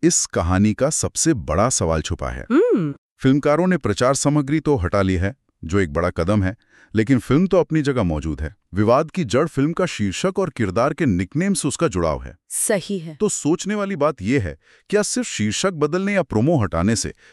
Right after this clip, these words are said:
Speaker 1: ये विवाद सुलझ सकता है? या अब ये बहस नाम से आगे बढ़कर खुद उस किरदार के चित्रण के बारे में बन गई है?
Speaker 2: मतलब, भले ही फिल्म का नाम कुछ और रख दिया जाए।
Speaker 1: हाँ, लेकिन अगर किरदार का निकनेम पंडित जी ही रहता है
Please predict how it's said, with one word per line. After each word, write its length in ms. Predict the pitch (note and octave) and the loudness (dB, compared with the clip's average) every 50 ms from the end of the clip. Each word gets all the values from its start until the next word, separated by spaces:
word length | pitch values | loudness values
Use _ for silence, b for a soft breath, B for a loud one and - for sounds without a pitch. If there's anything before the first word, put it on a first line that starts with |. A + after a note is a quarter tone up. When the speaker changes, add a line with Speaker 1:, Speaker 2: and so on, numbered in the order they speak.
| b b | b b
Speaker 1:
ये 100 | A2+ D3+ | 0 2
विवाद 340 | D#3 A2 G2+ F#2 A2+ B2+ B2+ | 2 2 2 2 2 2 0
सुलझ 280 | - - G2 F#2 B2 - | -2 -2 -2 -2 0 0
सकता 320 | - E3 - - - D#3 | -2 -4 -4 -2 -2 -2
है? 180 | B2+ C3 F3 - _ _ b b b b b b | -2 -2 -6 -10 _ _ b b b b b b
या 180 | F#2+ G2 C3 B2+ | 0 2 2 2
अब 260 | - - B2+ D#3 E3+ | 2 2 0 0 0
ये 140 | F#3+ G3 F#3+ | 0 0 0
बहस 360 | C3+ A#2+ A#2 D3+ E3+ - - | 0 2 0 0 0 0 0
नाम 220 | G2 F#2+ A2+ C#3 D3 | 0 0 2 0 -2
से 160 | - - D3 | -2 0 0
आगे 260 | G#2+ G2 G#2 B2+ C#3+ | 0 0 0 -2 -4
बढ़कर 420 | G2 D#2 G2 G#2 G2+ - D#3 E3 | -2 0 -2 -2 0 -2 -2 -4
खुद 280 | C#3+ - - F3+ G#3+ G3 | -4 -2 0 0 0 0
उस 240 | F3+ - E3+ F3+ - | 0 -2 -2 -2 -2
किरदार 440 | - - D3+ C3 G#2+ A#2 A#2+ D3+ E3 | -4 -2 -2 0 0 0 0 0 0
के 140 | - G#3+ | -4 -6
चित्रण 400 | - - - D3 - A#2+ C#3 F#3+ | -6 -6 -8 -6 -2 0 0 0
के 100 | G3 A3 | 0 0
बारे 220 | G#3+ G3 E3+ D#3+ C3 | 0 0 0 0 0
में 140 | B2+ G#2+ D#2+ | -2 -2 -2
बन 120 | D#2+ D2 | -4 -4
गई 160 | C#2+ C#2+ C#2 | -6 -6 -8
है? 180 | C2+ B1 - - _ _ _ - | -8 -12 -14 -18 _ _ _ -2
Speaker 2:
मतलब, 540 | A3 A#3 A#3 - - B3 B3+ C4 C#4 C4 - - _ _ - | 0 0 0 0 -2 0 2 2 0 0 -4 -12 _ _ -8
भले 280 | F#3+ F#3 G3+ G#3 G#3+ A#3 | -2 0 0 2 2 4
ही 160 | B3 C#4 D4+ | 4 2 2
फिल्म 260 | - - A#3+ A3 G#3+ | 2 0 0 0 0
का 140 | - B3 A#3+ | 0 0 0
नाम 260 | A#3+ A3+ A3+ A#3+ C4 | 0 0 0 0 0
कुछ 240 | - - E4 - - - | -2 -2 -2 -4 -2 0
और 180 | G3 G3 G#3 G3 | 2 2 4 2
रख 120 | F3 E3 | 0 -2
दिया 260 | C#3 B2+ C#3+ D3 D3 C#3 | -2 -4 -6 -4 -4 -6
जाए। 280 | - - B2+ B2 B2+ - _ _ | -8 -10 -12 -12 -12 -16 _ _
Speaker 1:
हाँ, 300 | - D#2+ E2 D2 B1+ - b b b b b b | -6 -4 -4 -6 -8 -12 b b b b b b
लेकिन 260 | G2+ A2+ A#2 B2+ A#2+ A#2 | 0 0 2 4 4 4
अगर 240 | A2+ A2+ B2 G#2 | 4 4 2 2
किरदार 400 | - - G#2+ G2+ E2+ F#2+ G2 G#2 | 2 0 -2 0 2 2 2 2
का 100 | F#2+ A#2 | 2 2
निकनेम 440 | G#2 F#2 F2+ - - G2+ G#2 G#2 G2+ | 2 2 2 2 0 2 2 2 2
पंडित 360 | F2+ - - F2 E2+ F2 G2 | 0 0 0 2 2 2 0
जी 180 | E2 D2+ G#2 A#2+ | 0 2 2 4
ही 120 | B2+ E3+ | 4 4
रहता 300 | E3+ D#3 A2 - - D#2+ | 4 4 2 0 -2 -2
है 180 | C#2 C#2 B1 - | -2 -4 -8 -10